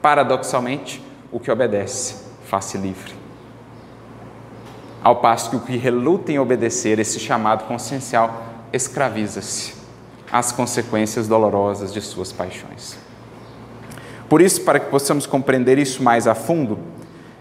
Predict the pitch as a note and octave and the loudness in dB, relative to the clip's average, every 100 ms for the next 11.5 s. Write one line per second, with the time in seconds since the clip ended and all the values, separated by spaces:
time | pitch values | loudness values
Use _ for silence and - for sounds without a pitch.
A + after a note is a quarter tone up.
0 | - C#3 D#3+ D#3 F#3 F3 D3 D3 C3 B2 | -4 4 6 6 6 4 2 2 2 2
1 | D3 D3 B2 A#2 B2+ D#3 B2+ - - B2 | 4 4 4 2 4 2 0 -6 -8 -8
2 | C3 C3 C3 C3 A#2+ A2+ G2+ A2 A2+ G#2 | -4 -4 -4 -4 -2 -2 -4 -4 -4 -2
3 | G2+ G#2 G2+ F#2+ G#2+ C#3+ - - - - | -2 0 2 4 4 2 0 -12 -14 -16
4 | - A2+ C3 - D3 E3 C3 G#2+ B2+ C#3+ | -6 0 0 2 2 0 -2 -2 0 0
5 | C#3 C3 A#2+ A#2 - A2 G2 A2+ B2+ - | 0 -2 -4 -6 -6 -4 2 2 2 -4
6 | - - - - - - - - - - | -14 -16 -20 -20 -20 -20 -20 -20 -20 -20
7 | - - - - - - - - - - | -20 -20 -20 -20 -18 -20 -20 -20 -18 -18
8 | - - - - - - - - - - | -18 -18 -18 -18 -18 -20 -20 -20 -18 -18
9 | - - - A2 A#2 A#2 A2+ - G#2+ G#2+ | -18 -14 -4 6 8 8 4 2 2 2
10 | - G#2+ G#2+ A2+ G#2+ G2+ G#2+ A#2 - G#2 | 0 -4 -2 -4 -6 -4 0 0 2 0
11 | G2 F#2 C3 C3 - | 2 4 4 4 -2